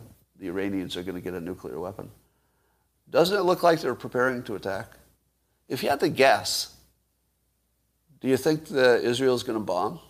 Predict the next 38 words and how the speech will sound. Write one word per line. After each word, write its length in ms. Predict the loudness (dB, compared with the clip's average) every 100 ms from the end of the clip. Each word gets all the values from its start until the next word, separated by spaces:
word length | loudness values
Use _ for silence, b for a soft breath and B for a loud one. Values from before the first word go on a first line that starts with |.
| _
And 100 | -4
apparently 420 | 0 2 4 4 2
American 580 | 2 2 2 0 -8
bunker 300 | -6 -6 -6
busters 480 | -6 -6 -6 -10 -12
are 80 | -12
part 220 | -8 -8
of 80 | -6
that. 180 | -10 -12 B B B B
'Cause 140 | -2 2
I 100 | 4
don't 200 | 4 6
know 120 | 4
that 160 | 4 4
Biden 400 | 6 6 2 -4
would 140 | -2
ever 160 | -2 0
give 260 | -2 -2
the 300 | -4 -6 -6
green 300 | -8 -6 -4
light 240 | -2 -2 -4
for 100 | -10
that. 360 | -8 -10 -10 -20 _ _ _ _ _
And 140 | -6 -4
it 80 | -4
looks 420 | 0 0 0 0
like 320 | 2 2 0
they 220 | -2 0
would 160 | 0 -2
need 200 | -4 -4
American, 840 | -4 -2 0 0 -2 -6 -6 -10 -12 _ _ _ _ _ _ _
uh, 320 | -10 -4 -4 -4 -8 -16 -20 -20 _ _ _ _
bunker 320 | -2 0 0 -2
busters 560 | 0 -2 -4 -6 -6
to 140 | -8 -10
get 200 | -10 -10
it 140 | -12
done. 360 | -12 -12 -16